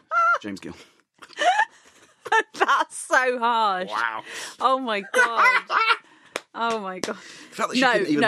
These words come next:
Speaker 1: start
Speaker 2: sorry.
Speaker 1: it out.
Speaker 2: Lo-, lo-, lower those
Speaker 1: Oh,
Speaker 2: expectations.
Speaker 1: God. Ugh, ugh.
Speaker 2: Mind you, a lowered expectation can be an absolute gift, uh, for a gig.
Speaker 1: It, well, it, it, well, we were talking about the new Star Wars film.
Speaker 2: Yeah.
Speaker 1: Because my expectations were low.
Speaker 2: Yeah.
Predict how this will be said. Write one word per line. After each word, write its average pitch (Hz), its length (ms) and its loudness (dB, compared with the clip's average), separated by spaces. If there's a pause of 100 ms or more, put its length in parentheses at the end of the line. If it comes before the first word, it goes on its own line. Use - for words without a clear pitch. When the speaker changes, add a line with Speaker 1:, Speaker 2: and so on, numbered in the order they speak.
Speaker 1:
start 156 160 -2
Speaker 2:
sorry. 196 180 2
Speaker 1:
it 196 120 0
out. 233 160 2
Speaker 2:
Lo-, 233 160 -2
lo-, 226 120 2
lower 240 260 2
those 208 200 0
Speaker 1:
Oh, - 40 2
Speaker 2:
expectations. 202 400 2
Speaker 1:
God. 165 400 2
Ugh, 143 240 0
ugh. 127 420 -2 (180)
Speaker 2:
Mind 269 260 2
you, 247 120 4
a 294 40 4
lowered 359 240 2
expectation 277 640 0
can 226 120 -2
be 196 80 4
an 202 60 4
absolute 190 380 0
gift, - 440 -2 (920)
uh, 170 160 0
for 170 160 0
a 165 60 2
gig. 147 300 -2 (160)
Speaker 1:
It, 160 220 0
well, 269 140 4
it, - 260 -2
it, 214 80 2
well, 202 220 4
we 190 120 -2
were 180 120 0
talking 170 240 2
about 143 80 4
the 120 60 4
new 135 100 6
Star 185 240 4
Wars 180 200 4
film. 104 300 0 (140)
Speaker 2:
Yeah. 190 160 4
Speaker 1:
Because 160 140 -4
my 165 100 4
expectations 120 580 -2
were 170 180 4
low. 135 380 2
Speaker 2:
Yeah. 165 200 0